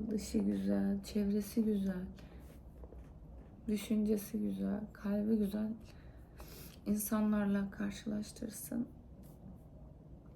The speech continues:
Ve bu insanları hak edecek insanlar yapsın bize de. En azından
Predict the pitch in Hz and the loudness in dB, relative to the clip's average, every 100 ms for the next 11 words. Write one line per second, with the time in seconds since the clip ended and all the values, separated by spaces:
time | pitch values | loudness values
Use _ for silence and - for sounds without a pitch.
0 | - - - - - - - - 220 233 | -16 -16 -16 -16 -16 -16 -18 -6 4 6
1 | 320 - - - 220 220 - 233 214 208 | 6 -2 -14 -8 0 0 4 4 4 2
2 | - 220 214 233 233 202 208 202 202 233 | 2 4 4 4 2 0 2 4 6 4
3 | 247 - 208 214 - 208 196 196 202 196 | 2 2 2 2 2 2 6 6 6 4
4 | - - - - - - - - 185 185 | 0 -10 -18 -18 -18 -16 -16 -4 -2 -2
5 | - 208 196 202 208 214 220 214 - - | -2 2 4 4 2 0 -2 -4 -12 -16
6 | - - - - - - 220 208 202 196 | -16 -18 -18 -16 -18 -2 4 4 4 2
7 | 190 196 226 | 2 6 6